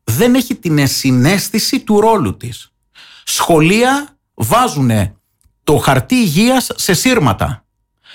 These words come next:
Ε, αίθουσες τρυπημένες σε σχολεία δίχως να δίνει σημασία κανένας. Ε, δημόσιες δομές, ε, χωρίς νερό, χωρίς θέρμανση. Καταλαβαίνουμε λοιπόν ότι, ε, η Δημοτική Αρχή,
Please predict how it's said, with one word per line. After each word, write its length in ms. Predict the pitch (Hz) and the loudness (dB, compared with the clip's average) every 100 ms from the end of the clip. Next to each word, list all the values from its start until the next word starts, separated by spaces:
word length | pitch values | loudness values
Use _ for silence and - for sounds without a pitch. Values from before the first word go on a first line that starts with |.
| - - _ _ _ - - | -20 -20 _ _ _ -12 -2
Ε, 240 | 156 151 151 | 2 2 2
αίθουσες 500 | 208 240 240 285 - | 0 0 -2 -2 -2
τρυπημένες 640 | 220 190 180 165 247 262 | -2 -2 0 2 2 0
σε 80 | 208 | -2
σχολεία 360 | - 165 226 214 | -2 0 0 0
δίχως 260 | 262 262 | 0 -2
να 120 | 208 | -2
δίνει 160 | 175 269 | 0 -2
σημασία 540 | - 220 175 - - | 0 0 0 0 0
κανένας. 640 | 254 214 240 226 120 - - _ _ _ - - - - | 2 0 2 0 -2 -8 -16 _ _ _ -20 -20 -20 -4
Ε, 360 | 147 160 156 156 - _ - | 0 2 4 0 -4 _ -6
δημόσιες 720 | 147 147 165 285 - 320 196 | 0 2 4 2 0 -4 -2
δομές, 580 | 160 147 196 262 - _ _ - | 0 2 0 -2 -8 _ _ -4
ε, 400 | 180 185 180 175 | 0 2 2 -2
χωρίς 440 | - - 190 277 | -4 0 2 0
νερό, 460 | 262 262 277 214 - | 0 0 0 -2 -6
χωρίς 360 | - 180 196 240 | -4 0 0 0
θέρμανση. 680 | 262 262 165 110 - 101 - _ _ - - - - | 0 0 -2 -4 -4 -8 -10 _ _ -18 -16 -16 -4
Καταλαβαίνουμε 640 | 156 143 143 139 208 220 | -2 2 2 2 2 0
λοιπόν 320 | 170 120 208 185 | 0 0 0 0
ότι, 260 | 151 - - _ _ _ _ _ _ | -2 -8 -20 _ _ _ _ _ _
ε, 600 | - 143 139 135 131 123 120 - _ _ _ _ _ - | -2 2 2 2 2 2 -2 -6 _ _ _ _ _ -4
η 120 | 160 | 0
Δημοτική 500 | 147 147 135 - 202 | 2 2 0 0 0
Αρχή, 480 | 165 - 175 117 | 0 0 -2 -2